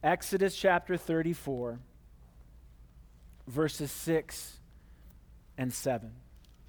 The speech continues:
So remember, Israel's just sinned,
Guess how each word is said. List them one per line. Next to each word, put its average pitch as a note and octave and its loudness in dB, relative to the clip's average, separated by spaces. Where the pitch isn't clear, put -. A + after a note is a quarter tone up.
So D#3 0
remember, F#3 6
Israel's F3+ 4
just G3+ 6
sinned, C3+ 6